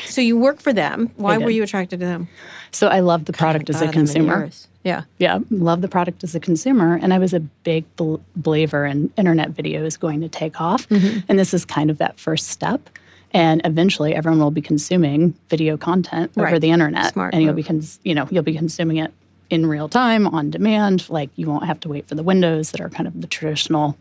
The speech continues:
Speaker 2: you know, T V windows that you watch content.
Speaker 1: Sure. Okay, so you
Speaker 2: So
Speaker 1: went from there.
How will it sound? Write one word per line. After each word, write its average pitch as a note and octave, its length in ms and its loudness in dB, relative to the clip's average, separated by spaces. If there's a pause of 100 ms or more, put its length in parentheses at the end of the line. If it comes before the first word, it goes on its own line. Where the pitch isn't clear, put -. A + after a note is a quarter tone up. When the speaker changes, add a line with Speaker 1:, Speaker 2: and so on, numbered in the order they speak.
Speaker 2:
you - 100 0
know, D3+ 180 -2
T E3 140 -2
V D3+ 140 0
windows D3+ 400 -2
that - 100 -6
you E3+ 80 -6
watch - 220 -4
content. - 420 -4
Speaker 1:
Sure. - 280 -6 (200)
Okay, F#3+ 240 0
so - 160 -6
you G3 80 0
Speaker 2:
So G3 140 4
Speaker 1:
went F#3 100 2
from G3 160 0
there. F3+ 420 -2